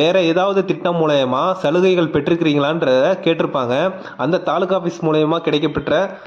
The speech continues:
தபாலை திருப்பியும் தாசில்தார் ரிப்ளை பண்ணணும். எந்த ஒரு சலுகையும் வாங்கலன்னு ரிப்ளை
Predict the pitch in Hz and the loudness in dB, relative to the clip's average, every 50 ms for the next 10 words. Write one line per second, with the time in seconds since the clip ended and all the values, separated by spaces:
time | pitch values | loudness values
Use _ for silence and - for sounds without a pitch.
0 | - - - - 139 135 143 165 170 160 143 143 170 202 196 196 180 185 175 202 | -20 -20 -4 -2 -2 0 2 2 2 2 2 2 2 0 0 0 -2 -2 0 0
1 | 196 180 - 151 165 175 - 185 175 156 147 147 175 190 185 - - - - - | 0 0 2 0 0 0 0 -2 0 2 2 2 0 -2 -4 -8 -14 -20 -10 -4
2 | - 135 151 147 - 196 196 185 190 160 143 135 123 127 143 180 190 185 - - | -2 -2 0 0 2 0 0 0 0 -2 -2 0 0 0 0 0 -2 -4 -8 -16
3 | - - - 139 143 175 185 196 185 180 170 160 - 151 170 170 175 180 185 185 | -20 -6 -2 0 0 2 2 2 2 2 0 0 0 0 2 2 2 2 2 0
4 | 170 151 147 165 175 180 185 185 180 160 156 151 160 190 185 | 0 -2 -2 -2 0 0 0 0 0 -2 -2 0 0 0 0